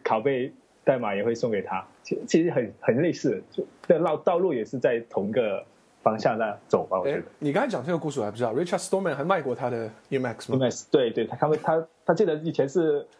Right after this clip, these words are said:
Speaker 1: 我记得以前看的是，他说是最开始他，他没有钱的时候是卖过M S的，但是他，他会把源代码 copy 分给那个购买的人，对。
Speaker 2: <laughs> 真的？哦，那，呃，那这个故事挺有意思。那，那，那个 Emacs 最早还不是开源的是吧？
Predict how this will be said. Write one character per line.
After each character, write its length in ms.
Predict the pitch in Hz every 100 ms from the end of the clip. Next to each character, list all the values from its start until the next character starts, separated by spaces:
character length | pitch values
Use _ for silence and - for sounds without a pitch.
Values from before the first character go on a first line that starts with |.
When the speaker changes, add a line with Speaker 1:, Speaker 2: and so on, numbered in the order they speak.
| _ -
Speaker 1:
我 80 | 120
记 120 | 185
得 60 |
以 60 | 156
前 180 | - 123
看 220 | 165 139
的 80 | 120
是， 380 | 135 131 120 117
他 160 | - 143
说 460 | - 156 147 151
是 240 | 147 139 117
最 120 | 151
开 80 | 175
始 100 | 139
他， 160 | 156 139 - _ - - - - _ -
他 160 | 185
没 100 | 151
有 60 | 160
钱 200 | - 123
的 100 | 135
时 80 | 151
候 60 |
是 120 | 135
卖 160 | 151 147
过 80 | 127
M 160 | 131
S 360 | 127 123 - 110
的， 100 | 104
但 160 | 135 135
是 140 | 156
他， 120 | 147 143 - -
他 140 | 143 143
会 160 | 160
把 200 | - 110
源 160 | 110 113
代 120 | 147
码 160 | 117 101 -
copy 340 | - 127 110 104
分 160 | 110 104
给 120 | 98 92
那 140 | 98
个 200 | 98 92 - - - - - 330 330 330
购 120 | 123
买 100 | 180
的 100 | 104
人， 60 | 90 - -
对。 80 | 107
Speaker 2:
<laughs> 20 |
真 80 | 277
的？ 80 | 214
哦， 120 | 202
那， 80 | 262
呃， 260 | - 220 254
那 200 | 277 302
这 140 | 320
个 100 | 202
故 80 | 165
事 120 | 147
挺 120 | 143 135
有 60 |
意 40 | 120
思。 120 | 120
那， 140 | 220 165 -
那， 140 | 269
那 140 | 254 262
个 140 | 196
Emacs 280 | 208 220 208
最 160 | - 170
早 120 | 123
还 80 | 123
不 120 | 139
是 100 | -
开 160 | -
源 180 | 131 107
的 80 | 107
是 80 | 104
吧？ 140 | 101